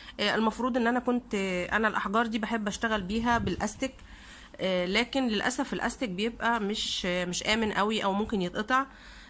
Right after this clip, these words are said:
آه، فاحنا مضطرين، آه، لو احنا حابين ننزل شغل، آه، آه، الافضل ان احنا نشتغله بالواير، هيدينا نفس النتيجة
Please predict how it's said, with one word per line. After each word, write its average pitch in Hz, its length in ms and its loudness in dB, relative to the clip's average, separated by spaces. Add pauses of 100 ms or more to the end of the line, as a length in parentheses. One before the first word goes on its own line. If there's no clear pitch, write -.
(120)
آه، 185 160 2
فاحنا 254 320 2
مضطرين، 247 800 2
آه، 190 220 2
لو 208 180 4
احنا 202 420 0
حابين 214 380 0
ننزل 220 400 2
شغل، 277 380 0 (160)
آه، 170 760 -2
آه، - 80 -6 (220)
الافضل 254 540 2
ان 214 120 0
احنا 226 200 -2
نشتغله 240 400 0
بالواير، 202 360 2
هيدينا 247 440 0
نفس 247 260 0
النتيجة 240 480 -2